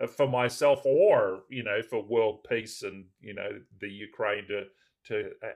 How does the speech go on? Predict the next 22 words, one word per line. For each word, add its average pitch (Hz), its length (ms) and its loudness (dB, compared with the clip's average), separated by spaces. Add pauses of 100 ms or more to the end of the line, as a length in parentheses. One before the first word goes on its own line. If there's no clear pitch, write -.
have 113 160 -2
a - 20 -6
just 107 400 -4
outcome 107 480 -2
and 107 260 -14
whatever, 120 600 -2
and, 107 380 -6
and 110 200 -8
me 120 300 -4
wanting 123 400 -6
it 98 140 -6
is 104 180 -12
not 113 220 -6
necessarily 101 560 -6
going 98 300 -6
to 95 120 -10 (460)
cause 120 340 -2
it 107 140 -12
to 104 100 -18
happen. 120 360 -4
And 156 180 -8
yet 220 180 -2